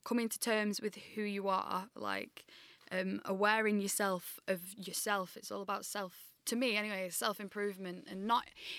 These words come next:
in the sense where you've got to change yourself to, you know, make people happy, but you've got to change yourself to make yourself happy. I think it is very hard to admit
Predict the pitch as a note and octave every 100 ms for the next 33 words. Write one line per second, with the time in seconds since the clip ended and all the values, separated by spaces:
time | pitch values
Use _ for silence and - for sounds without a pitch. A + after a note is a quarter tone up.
0 | - - G#3 G3+ - - _ _ - G#3+
1 | G3+ - G#3+ G3+ G#3 G#3 G3 F#3+ - -
2 | - G3+ F#3+ F3 - F#3 - - G3 G3
3 | - _ - F3+ F3+ F#3+ G3+ G3 F#3 G3
4 | F3+ F#3 F#3 E3+ F3 - - - _ -
5 | - _ _ _ _ - G3 A3+ - G#3
6 | A#3+ G#3+ G#3+ - G3+ - G#3 F#3+ F3+ F3
7 | - G#3 G#3 F#3+ E3 F#3 F#3 F3+ - -
8 | - A#3+ B3+ C4 G#3+ A#3 A#3 A3+ F#3+ G#3
9 | G#3 F#3+ - - - - - - - G#3
10 | G#3 F3 G3+ G3 -